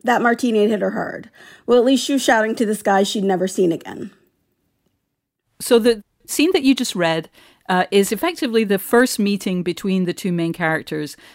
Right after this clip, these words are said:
Speaker 2: um, the characters who, spoiler alert, will be the couple in the book. Um, now, hearing it after I know what, you know, having read the book and know what happens, it really does set up so much of the,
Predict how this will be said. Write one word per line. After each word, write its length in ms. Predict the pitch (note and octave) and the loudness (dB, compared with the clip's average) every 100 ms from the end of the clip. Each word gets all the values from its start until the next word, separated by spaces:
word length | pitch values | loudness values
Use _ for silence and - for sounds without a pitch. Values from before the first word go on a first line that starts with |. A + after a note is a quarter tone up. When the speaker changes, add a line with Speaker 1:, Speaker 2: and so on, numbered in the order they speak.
| _ | _
Speaker 2:
um, 360 | E3 D#3+ D#3+ D3+ | -4 -2 -4 -2
the 120 | E3+ | -4
characters 580 | D#3 - F3+ - - D#3+ | -4 -2 -2 -4 -8 -6
who, 280 | B3 A#3+ A#3 | -2 0 0
spoiler 460 | - G3 E3+ E3+ | -2 0 0 0
alert, 320 | E3 E3 D#3+ - | -2 -2 -4 -4
will 240 | E3+ E3+ | -4 -2
be 240 | D#3+ F3 | 0 0
the 140 | E3 E3 | 0 -2
couple 460 | F#3+ E3+ E3 D#3+ - - - _ - | -2 0 0 -2 -6 -20 -20 _ -8
in 160 | F3+ F3 | -4 -4
the 60 | |
book. 420 | D#3 D#3 D#3+ - - - - - | -4 -4 -6 -10 -20 -20 -20 -2
Um, 380 | G3 F#3 F#3 - _ _ _ | 2 4 2 -4 _ _ _
now, 680 | G#3+ G#3+ G#3+ G#3+ G#3+ G#3+ G#3 - _ _ - | 2 4 6 6 6 4 0 -4 _ _ -8
hearing 420 | - D#4+ F4 D4+ | -2 0 2 2
it 140 | A3 G#3+ | 2 0
after 560 | G#3+ - A3 G3+ G3+ - | -2 -2 -2 0 -2 -4
I 420 | F3+ F#3 F#3 F#3 - | -2 2 2 0 -4
know 260 | G3 G3 B3+ | 0 4 4
what, 200 | A#3+ F#3+ | 4 2
you 60 | |
know, 120 | G3+ F3+ | 2 2
having 300 | G#3 G3 F#3+ | 0 0 2
read 200 | A#3+ B3 | 2 2
the 60 | |
book 300 | G3 G3 F#3+ | 2 2 2
and 140 | G3 F3+ | 0 0
know 240 | F#3 G#3 | 2 4
what 300 | G#3 G3 F3+ | 2 2 0
happens, 360 | G3+ G3 F3 D#3+ | 0 -2 -4 -6
it 80 | F3 | -2
really 260 | G3+ A3+ | 0 0
does 240 | G3 G#3 G#3 | 0 0 0
set 340 | - G3 F#3 | -2 -2 0
up 140 | G3 - | -6 -4
so 180 | G3 F#3 | -2 -2
much 280 | F#3 - | -2 -4
of 140 | F3 - | -8 -4
the, 200 | D#3 | -6